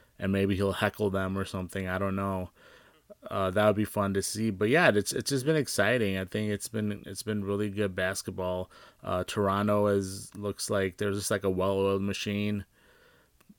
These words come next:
They don't, they're like the new Spurs, essentially. They, you,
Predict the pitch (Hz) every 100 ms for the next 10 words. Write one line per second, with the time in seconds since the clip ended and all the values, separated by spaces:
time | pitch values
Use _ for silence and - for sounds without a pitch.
0 | _ 101 101 104 107 107 107 117 127 113
1 | 117 107 110 117 113 - - 110 107 92
2 | 92 - - - 95 110 101 - 95 95
3 | 98 92 _ _ _ _ _ _ _ -
4 | 110 113 107 113 104 120 104 113